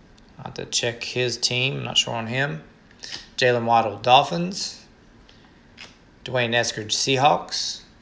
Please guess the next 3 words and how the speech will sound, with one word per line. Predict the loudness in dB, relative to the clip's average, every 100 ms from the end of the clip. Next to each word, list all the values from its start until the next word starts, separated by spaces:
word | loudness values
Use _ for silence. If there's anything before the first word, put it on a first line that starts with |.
| -20 -16 -4
Zach | 4 4 4
Wilson, | 2 2 0 -6 -8 -10 -14 -20 -20 -20 -20 -20 -20 -20 -20 -20 -20 -20 -20 -20 -20 -20 -20 -20 -20 -20 -20 -20 -20 -20 -20 -10
Jets. | -4 -4 -4 -6 -8